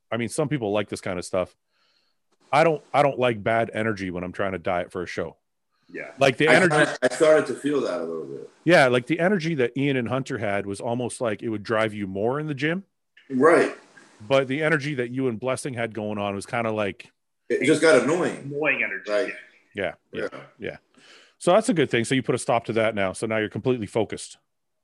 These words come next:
Speaker 3: Yeah, I'm good.
Speaker 1: And you're skipping Indy.
Speaker 3: Well, I'm not skipping. I just, we're
Speaker 1: No, I'm
Speaker 3: doing
Speaker 1: not
Speaker 3: New
Speaker 1: saying,
Speaker 3: York.
Speaker 1: I'm not saying you're skipping. Like, you're going for New York now.
Speaker 3: Yeah, yeah, yeah.
Speaker 2: Change of
Speaker 1: Yeah.
Speaker 2: plan.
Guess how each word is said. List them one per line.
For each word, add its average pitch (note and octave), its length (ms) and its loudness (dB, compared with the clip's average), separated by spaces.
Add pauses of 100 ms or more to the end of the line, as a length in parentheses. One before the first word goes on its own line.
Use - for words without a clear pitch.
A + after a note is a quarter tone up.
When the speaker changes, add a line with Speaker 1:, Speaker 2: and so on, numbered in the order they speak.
(120)
Speaker 3:
Yeah, B2+ 160 -6
I'm C3+ 100 -8
good. C3 340 -4 (440)
Speaker 1:
And C3+ 140 4
you're C#3 80 6
skipping D#3 320 2
Indy. B2+ 320 0 (1700)
Speaker 3:
Well, E3 100 -2
I'm C#3+ 60 -2
not B2 180 -4
skipping. G#2+ 420 2
I F2+ 100 -4
just, F2 400 -10 (220)
we're G2+ 80 2
Speaker 1:
No, G3+ 120 10
I'm D#3 60 8
Speaker 3:
doing - 20 6
Speaker 1:
not E3 140 10
Speaker 3:
New E3+ 60 2
Speaker 1:
saying, F#3 140 10
Speaker 3:
York. E3+ 80 4
Speaker 1:
I'm D3+ 40 2
not D#3+ 160 2
saying C3+ 140 0
you're A2 60 0
skipping. G#2 300 -2
Like, F2+ 140 -6
you're A2+ 80 -2
going B2 200 2
for A#2 100 -4
New A2 100 -2
York G#2+ 240 0
now. D#2 160 -12 (300)
Speaker 3:
Yeah, C3 320 6
yeah, F#2+ 220 0
yeah. D#2 240 -4 (580)
Speaker 2:
Change E3+ 200 -4
of C3 60 -8
Speaker 1:
Yeah. A2 60 -4
Speaker 2:
plan. G2 240 -8